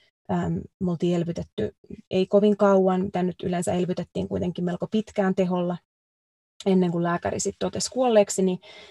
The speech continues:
tää oli tämmönen koditon mies, musta mies, ja mä muistan, että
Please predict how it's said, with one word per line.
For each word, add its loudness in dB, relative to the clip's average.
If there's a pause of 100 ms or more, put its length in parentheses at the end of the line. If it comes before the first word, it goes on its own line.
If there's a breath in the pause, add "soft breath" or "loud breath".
(300 loud breath)
tää -2
oli 0
tämmönen 0
koditon 4
mies, 0 (160)
musta 4
mies, 4 (160 loud breath)
ja 0
mä 4
muistan, 2 (120)
että -4